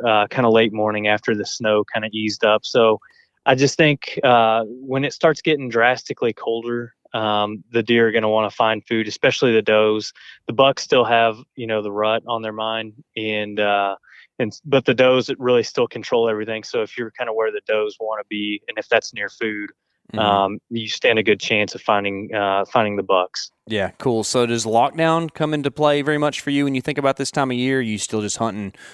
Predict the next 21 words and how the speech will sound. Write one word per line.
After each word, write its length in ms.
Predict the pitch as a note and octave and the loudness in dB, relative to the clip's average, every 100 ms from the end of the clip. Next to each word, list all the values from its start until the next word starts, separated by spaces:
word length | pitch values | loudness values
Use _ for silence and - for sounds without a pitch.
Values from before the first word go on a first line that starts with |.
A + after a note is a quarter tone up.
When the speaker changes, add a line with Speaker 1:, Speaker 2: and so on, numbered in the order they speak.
| - - | -20 -6
Speaker 2:
normal 260 | A#2 A2 G#2 | -4 -2 0
rut 240 | G2+ - | -2 -2
patterns? 440 | F#2 E2+ E2 - _ _ _ _ _ - _ - - - | -6 -6 -8 -16 _ _ _ _ _ -20 _ -20 -18 -4
Speaker 1:
Yeah, 240 | F3 F#3 F#3+ | 2 4 4
I'm, 280 | F3+ F3+ F3 _ - | 2 0 -4 _ -6
I 580 | - - - - D#3+ | -4 -2 -4 -2 2
mean, 280 | D#3 E3 D#3 | 6 6 6
that's 280 | D#3+ E3 - | 2 0 2
one 220 | C#3+ C#3+ | 4 4
thing. 320 | C#3+ C#3+ C3+ | 2 2 2
I 80 | B2 | 0
think 300 | - C#3+ - | 0 -2 0
we're 100 | B2+ | -2
kinda 360 | - C#3 C3+ C3+ | 0 -2 0 0
in 140 | C3 B2+ | -2 -4
that 160 | B2 | -4
lockdown 580 | B2+ B2 B2 C#3 C3 B2+ _ | 0 0 0 -4 -4 -4 _
period 320 | C3 B2+ B2+ | -4 -2 -2
right 220 | B2+ A#2+ B2 | 0 -2 -4
now. 360 | B2+ B2 B2+ - - | -4 -2 -2 -4 -8
Um, 380 | A#2 A2+ A2 | -6 -4 -6